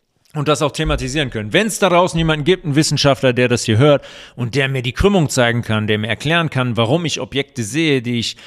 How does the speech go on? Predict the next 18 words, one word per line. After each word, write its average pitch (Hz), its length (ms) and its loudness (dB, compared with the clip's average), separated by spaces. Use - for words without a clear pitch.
laut 139 260 0
der 135 80 0
Berechnung 127 420 -2
gar 143 160 0
nicht 147 160 -2
mehr 123 140 -2
sehen 139 400 0
dürfte, 202 640 2
kann 139 160 -4
der 131 100 -4
sich 113 160 -8
auch 147 120 -2
sehr, 143 340 -6
sehr, 131 340 -6
sehr 135 120 -2
gerne 131 220 -2
melden. 123 460 -2
Ähm, 110 460 -6